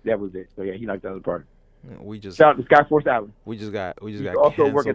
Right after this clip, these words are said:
Speaker 1: that
Speaker 2: by
Speaker 1: one station.
Speaker 2: L Ps. We just, this, this, this is, this is the episode. This is, that's the comment, and this is the episode. That does it.
Speaker 1: Yeah,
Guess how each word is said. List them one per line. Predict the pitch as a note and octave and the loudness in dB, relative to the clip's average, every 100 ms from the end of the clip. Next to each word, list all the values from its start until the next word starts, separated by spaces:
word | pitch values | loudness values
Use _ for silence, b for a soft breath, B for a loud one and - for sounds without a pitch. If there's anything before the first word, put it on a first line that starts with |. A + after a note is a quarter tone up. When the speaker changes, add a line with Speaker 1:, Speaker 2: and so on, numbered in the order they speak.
| B2 | -2
Speaker 1:
that | G2+ | -4
Speaker 2:
by | G#2 | -4
Speaker 1:
one | G2+ A2+ | -4 -6
station. | F#2+ F#2 | -8 -16
Speaker 2:
L | - | -20
Ps. | - _ _ _ _ _ _ | -20 _ _ _ _ _ _
We | G#2 | -16
just, | G2 G2+ - | -14 -14 -14
this, | A2 | -14
this, | - B2 | -10 -10
this | - C3 | -6 -6
is, | B2+ | -4
this | C#3 | -4
is | C#3+ | -2
the | C3+ A#2 | -2 -4
episode. | G#2+ - F#2 E2+ | -6 -8 -10 -8
This | B2+ B2+ | -10 -10
is, | |
that's | - B2+ B2 | -4 -4 -4
the | C#3 | -8
comment, | - C3+ A#2+ A#2+ - | -6 -4 -4 -8 -10
and | G#2 | -10
this | G#2+ | -8
is | G#2+ | -8
the | G2+ F#2+ | -8 -8
episode. | F#2+ - F2 - _ _ _ _ _ | -10 -14 -16 -18 _ _ _ _ _
That | G#2 | -10
does | G#2 G#2 G2 | -6 -6 0
it. | |
Speaker 1:
Yeah, | A#2+ | 0